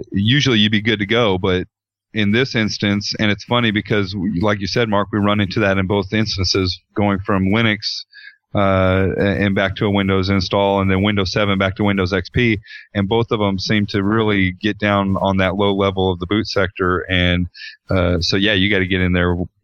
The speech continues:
with a tool that you can wipe that out and reset up the drive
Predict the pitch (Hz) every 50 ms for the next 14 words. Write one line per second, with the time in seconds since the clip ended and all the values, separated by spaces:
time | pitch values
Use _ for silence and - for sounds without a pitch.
0 | - - - - 101 95 87 - 95 - - 101 95 92 85 87 - - 101 95
1 | 90 - - 90 87 87 80 90 95 101 95 98 92 92 95 110 113 98 90 85
2 | 90 85 87 87 90 98 92 - - 101 85 87 85 - _ _ _ - - -
3 | - - - - _ - - 85 - 92 87 90 87